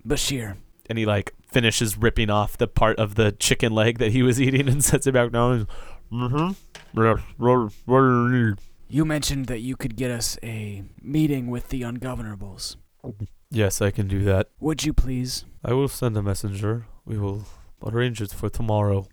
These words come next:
Speaker 1: "Thank you."
Speaker 2: Of course.
Speaker 1: I'm going to walk t-, back to the other end of the table, I guess.
Speaker 2: <laughs>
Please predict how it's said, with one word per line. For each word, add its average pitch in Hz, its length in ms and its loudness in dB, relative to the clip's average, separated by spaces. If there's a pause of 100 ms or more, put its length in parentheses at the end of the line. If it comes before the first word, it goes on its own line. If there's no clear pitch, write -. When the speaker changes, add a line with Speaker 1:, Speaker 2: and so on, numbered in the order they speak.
Speaker 1:
"Thank 123 300 -6
you." - 140 -14 (180)
Speaker 2:
Of - 200 -10
course. - 480 0 (120)
Speaker 1:
I'm - 80 -16
going 107 240 -8
to 95 80 -10
walk 95 300 -8
t-, - 100 -14 (120)
back 120 260 0
to - 100 -10
the 127 100 -2
other 123 200 -2
end 120 120 -4
of 120 80 -4
the 110 80 -4
table, 127 380 -2
I 104 80 -6
guess. 120 440 -2
Speaker 2:
<laughs> - 40 -20